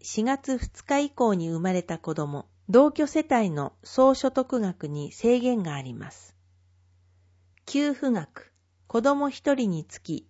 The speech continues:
年額十万円。なお、申請書は交通対策課、学校等にあります。また、県ホームページにも掲載しています。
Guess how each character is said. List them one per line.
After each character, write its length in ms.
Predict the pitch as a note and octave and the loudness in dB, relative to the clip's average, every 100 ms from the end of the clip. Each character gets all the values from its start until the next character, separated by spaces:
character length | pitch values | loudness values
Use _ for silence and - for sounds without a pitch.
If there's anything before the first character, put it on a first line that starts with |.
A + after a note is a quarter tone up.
| _ | _
年 240 | D#3+ G3+ A3 | -2 0 0
額 240 | A3 A3 | -2 -2
十 300 | D#3+ E3 G3 | -2 0 0
万 320 | F#3+ F3+ E3 | 0 -2 -4
円。 240 | D#3 D3+ C#3+ _ _ _ _ _ _ _ | -6 -8 -12 _ _ _ _ _ _ _
な 240 | G#3+ A#3 | 0 0
お、 100 | F3 F3 _ _ _ | 0 -6 _ _ _
申 300 | - C#4 C4 | -4 -4 -2
請 260 | - C4 | 0 0
書 220 | B3+ B3 | 2 0
は 180 | F#3 D#3+ - _ _ _ | 0 -4 -10 _ _ _
交 160 | C4+ C#4 C#4 | 0 0 0
通 220 | C4+ C4 | -2 -2
対 260 | B3+ A#3+ | 0 -2
策 340 | A3+ A#3 - - | -2 -6 -8 -10
課、 240 | G3+ F#3 - _ _ _ _ | -8 -8 -10 _ _ _ _
学 300 | G3+ G3+ _ | -2 -2 _
校 200 | C#4 C#4 | -2 -2
等 280 | C#4 C#4+ C4+ | 0 0 2
に 180 | G#3 | -2
あ 80 | E3 | -2
り 140 | D#3+ D#3 | -4 -6
ま 160 | D#3 | -8
す。 240 | - - _ _ _ _ | -12 -20 _ _ _ _
ま 120 | G3+ | -8
た、 220 | - A3+ A3+ _ _ _ | -4 -4 -4 _ _ _
県 300 | D4+ D4+ G#3 | -2 0 -2
ホ 240 | - B3+ | -4 2
ー 40 | D4 | 2
ム 160 | D4+ | 2
ペ 180 | D4 B3+ | 0 0
ー 20 | |
ジ 140 | C4 G#3+ | 2 0
に 100 | F3 | 0
も 140 | D#3 | -4
掲 240 | D3 F#3 F#3+ | -4 -2 -2
載 260 | - F#3 | -2 -4
し 120 | F#3 | -4
て 100 | - | -6
い 140 | F#3 E3 | -6 -4
ま 180 | D#3 E3+ | -8 -10
す。 220 | - | -16